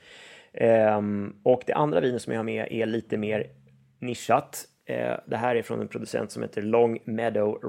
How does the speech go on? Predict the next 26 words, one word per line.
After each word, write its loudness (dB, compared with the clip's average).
Ranch -6
och -12
är -4
en, -6
det -6
här 0
är 2
en 2
riktig 0
ranch -4
i -8
sin -4
rätta 0
bemärkelse. -2
Eh, 0
de, -4
eh, -4
jobbar -2
med -2
en -4
sorts -6
cirkulärt 0
jordbrukssystem -4
där 0
allt 4
de 4